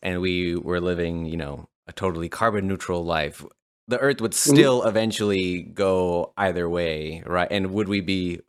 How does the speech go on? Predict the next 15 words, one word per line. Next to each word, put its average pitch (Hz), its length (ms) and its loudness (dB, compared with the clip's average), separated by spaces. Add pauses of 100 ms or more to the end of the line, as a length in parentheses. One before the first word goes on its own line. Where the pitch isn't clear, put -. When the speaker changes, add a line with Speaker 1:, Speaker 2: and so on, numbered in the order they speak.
Speaker 1:
fucked 92 380 -2
then 90 280 0 (100)
<laughs> - 100 -4
either 113 380 0
way? 117 280 0 (180)
Speaker 2:
Y-, 165 140 6 (100)
yes, 185 320 6
that, 175 200 4
that's 170 180 4
completely 165 360 6
right. 160 200 6
It's 127 140 0
a 143 40 2
really 151 260 8
interesting 127 680 2